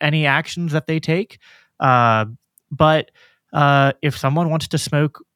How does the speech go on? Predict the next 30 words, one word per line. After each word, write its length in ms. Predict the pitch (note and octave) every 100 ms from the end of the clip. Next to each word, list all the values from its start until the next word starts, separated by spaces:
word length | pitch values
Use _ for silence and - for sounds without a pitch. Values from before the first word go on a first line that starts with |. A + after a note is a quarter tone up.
| -
weed 480 | A#2 A#2+ E3 F#3+
or 400 | - C#3 C3+ C3 - _
shoot 260 | - - A#2+
up 160 | D3+
heroin, 600 | - C3+ D#3 E3 F3+ F3+
or, 280 | F#3 D3 C#3
I 40 | C#3
mean, 100 | C3+
as 80 |
long 180 | A#2+ F3
as, 200 | G3 D#3+ - - -
now, 120 | E3+
I 40 |
mean, 180 | E3 F3
if 140 | D#3 D3+
they 120 | E3+
start 340 | E3+ E3+ D#3 - -
becoming 440 | C#3+ D3+ D3 C#3
an 100 | C3+
endangerment 920 | A#2+ A2+ A2+ A#2+ D3 C3+ A#2+ A#2 -
to 80 | -
people 420 | B2+ B2 - A2
around 380 | G#2 A2+ D#3+ G#3+
them, 300 | A#2+ A2 B2 - _ _ _
that, 220 | - D3 -
that, 200 | - D#3+
that's 320 | D3 B2+ D3 -
a, 240 | E3 B2 - _ _ -
you 100 | E3+
know, 340 | C3 A2+ A2+